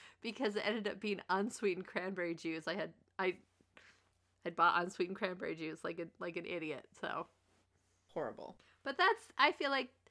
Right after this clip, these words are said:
Speaker 1: that's sibling, that's siblings in a nutshell.
Speaker 2: Yeah.
Speaker 1: "Here, I smelled this horrible thing. I tasted this terrible thing. You have to do it now." <laughs>
Speaker 2: Now it's balanced.
Speaker 1: <laughs>
Speaker 2: So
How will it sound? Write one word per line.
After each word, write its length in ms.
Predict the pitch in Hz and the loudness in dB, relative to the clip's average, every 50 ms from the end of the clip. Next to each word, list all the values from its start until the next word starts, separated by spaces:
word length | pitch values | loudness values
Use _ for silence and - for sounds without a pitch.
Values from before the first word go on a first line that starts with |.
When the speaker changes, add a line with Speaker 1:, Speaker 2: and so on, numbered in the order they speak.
| _ _ _ _ _ _ | _ _ _ _ _ _
Speaker 1:
that's 220 | - 262 285 247 - _ _ _ _ _ _ _ _ _ - - - | 2 2 2 2 -2 _ _ _ _ _ _ _ _ _ -20 -2 0
sibling, 500 | 202 196 190 185 185 180 175 175 170 - - _ _ _ | 0 2 2 0 0 0 0 -2 -4 -10 -16 _ _ _
that's 180 | 208 208 208 | -6 -6 -4
siblings 400 | - - 196 175 180 175 165 165 | 0 0 2 2 2 0 0 0
in 120 | - 165 160 | -2 -4 -2
a 20 | |
nutshell. 560 | 156 160 151 - - - 143 139 135 131 - _ _ _ - 208 - | -2 -2 -4 -4 -2 -2 0 0 0 -2 -6 _ _ _ -20 -6 2
Speaker 2:
Yeah. 240 | - - - - - - - _ _ | 2 4 4 4 0 -4 -8 _ _
Speaker 1:
"Here, 300 | - 277 269 233 196 - | 0 2 4 6 6 8
I 140 | 185 196 202 | 8 6 6
smelled 420 | 202 - - 233 240 254 262 247 233 | 4 0 -2 4 6 6 6 6 4
this 140 | 226 220 - | 0 0 2
horrible 380 | - 226 208 202 190 196 196 | 4 6 6 6 6 4 2
thing. 240 | 190 - 196 190 180 | 2 2 0 2 2
I 100 | 170 175 | 0 -2
tasted 460 | 175 - - 247 247 254 - 233 208 | -2 0 2 2 2 2 0 -2 -2
this 180 | 202 208 208 - | 0 -2 -2 2
terrible 380 | - 226 208 208 202 202 196 | 4 4 4 6 4 2 0
thing. 280 | 196 - 208 196 175 180 - - - - - _ _ | 2 2 2 2 2 0 -6 -14 -20 -20 -20 _ _
You 260 | 175 175 202 214 214 | 0 4 8 8 8
have 340 | 196 - 196 180 175 - - - | 10 12 12 12 12 10 4 0
to 100 | - 208 | 2 2
do 280 | 175 165 196 208 208 202 | 2 4 4 6 6 6
it 200 | 196 180 165 180 | 6 4 4 6
now." 340 | 190 185 185 185 185 190 - 190 - - | 8 10 12 12 10 10 6 0 -2 -2
<laughs> 200 | 202 202 - - 196 - - - - - - - - _ - 233 - _ | -6 -6 -4 -4 -4 -4 -6 -8 -10 -8 -10 -12 -14 _ -16 -18 -10 _
Speaker 2:
Now 160 | 285 311 403 415 440 539 554 571 | 2 2 2 4 4 2 2 2
it's 120 | 523 494 440 480 508 - 740 762 740 719 - - - | 2 2 4 6 6 8 10 10 10 10 10 10 6
balanced. 540 | - - - - - - - - - - - - - - - - - - - - - | 4 2 -2 -2 0 0 0 -2 -6 -12 -14 -18 -20 -18 -16 -14 -14 -14 -14 -6 -4
Speaker 1:
<laughs> 400 | 240 233 - 233 226 - - - - - - - _ - _ | -6 -4 -4 -8 -8 -8 -8 -12 -12 -14 -20 -20 _ -18 _
Speaker 2:
So 840 | - - - - - - 320 311 294 254 208 190 190 196 214 302 | -6 -4 -2 -2 0 2 2 6 8 8 8 8 6 6 4 2